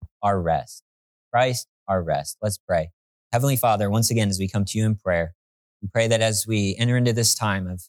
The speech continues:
studying and preaching your word, that you would be glorified. Lord, it's our desire to, uh, walk away today closer to Jesus because we came to church. And I pray that would be so.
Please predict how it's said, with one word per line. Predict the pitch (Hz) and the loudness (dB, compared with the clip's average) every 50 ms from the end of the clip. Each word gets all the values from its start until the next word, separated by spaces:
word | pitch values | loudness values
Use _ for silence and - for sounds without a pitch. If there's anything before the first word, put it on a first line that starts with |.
| _ _ _ _ _ | _ _ _ _ _
studying | 110 110 113 113 113 113 | 0 2 2 4 4 4
and | 104 104 | 2 2
preaching | - 117 110 - 113 117 117 | 2 0 0 2 2 4 4
your | 117 123 117 | 4 4 2
word, | 101 98 92 90 92 | 2 2 2 0 0
that | 90 92 - | -2 -4 -4
you | 110 104 | -2 0
would | 104 107 110 | 0 0 0
be | 110 107 | 0 -2
glorified. | 98 95 90 87 87 87 85 - 87 87 85 85 - _ _ _ _ _ _ _ _ _ _ _ _ _ _ | -2 -4 -4 -4 -4 -6 -4 -2 0 0 0 -2 -6 _ _ _ _ _ _ _ _ _ _ _ _ _ _
Lord, | - 98 101 101 | -2 0 0 2
it's | 104 101 98 - | 0 0 0 2
our | 107 110 113 | 2 2 2
desire | 117 117 120 110 113 107 104 101 101 95 92 | 2 0 0 0 2 2 2 2 2 2 0
to, | 92 92 - 104 95 95 92 90 - _ _ _ _ _ _ _ _ _ _ _ _ | -2 -2 -2 0 0 0 0 -2 -6 _ _ _ _ _ _ _ _ _ _ _ _
uh, | 82 85 80 78 _ _ _ _ _ _ _ | -16 -16 -16 -18 _ _ _ _ _ _ _
walk | - 113 113 113 - | -2 0 0 0 0
away | 117 117 120 120 127 | 0 2 2 2 2
today | 120 - 135 127 123 110 104 101 92 - _ | 0 0 0 0 2 2 2 2 0 -4 _
closer | - 135 135 127 - 151 | 0 2 2 2 2 2
to | 127 139 139 | 0 0 0
Jesus | 123 123 135 135 127 117 - 82 82 - - - - _ _ _ _ | 2 2 2 2 2 2 2 0 -2 -2 -8 -10 -12 _ _ _ _
because | - - 90 | -12 -10 -4
we | 95 95 92 | -4 -4 -2
came | - 92 92 | -2 -2 0
to | 92 95 | 0 -2
church. | 92 - - 85 82 80 - - | -2 -4 -4 -6 -6 -6 -8 -12
And | 87 | -14
I | 87 - | -12 -6
pray | - 90 90 | -4 -4 -2
that | 87 92 92 - | -2 -2 -4 -2
would | 101 98 | -4 -2
be | 95 98 | -2 0
so. | 95 95 - - 82 82 82 82 | -2 0 0 0 0 -2 -2 -4